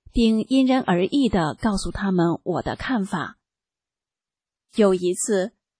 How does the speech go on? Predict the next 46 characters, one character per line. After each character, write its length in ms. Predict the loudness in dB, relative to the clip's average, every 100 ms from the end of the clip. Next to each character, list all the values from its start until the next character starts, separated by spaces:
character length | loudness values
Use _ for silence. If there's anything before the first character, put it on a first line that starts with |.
| _
练 220 | 2 2
功 200 | 4 2
点 340 | 2 -2 -2 -4
来 160 | -2
了 80 | -2
一 160 | 0 0
名 220 | 0 0
新 260 | 0 0 0
学 220 | 0 -2
员， 380 | -2 -4 -6 -10 _ _
他 240 | -10 -6 -2
加 220 | 0 0
入 140 | 0
了 120 | 0 -2
我 160 | -2
们 140 | -2 -2
的 120 | -2
练 260 | 0 -2
功。 320 | 0 0 -2 -8 _ _ _ _ -4
那 180 | -2 0
天 280 | 0 -2 0
很 220 | -2 -4
热， 420 | -2 0 0 -6 _ _
他 220 | -8 -6 -2
脱 200 | 0 2
掉 160 | 0
了 140 | -2 -6
T 220 | -6 -6
恤， 400 | -4 -2 -2 -4 _ -6
只 180 | -2 0
穿 240 | 2 2
内 180 | 2 0
衣 420 | 0 -4 -4 -8
继 260 | -6 -4 -2
续 240 | -2 -2
和 220 | -2 -4
我 120 | -2 -2
们 120 | -2
练 220 | -2 -2
功。 320 | 0 0 -2 -8 _ _ _ _ _ _ 0
我 140 | 2
走 140 | 2 0
到 200 | 0 0
他 180 | -2 0
面 240 | 2 2
前， 380 | 0 0 0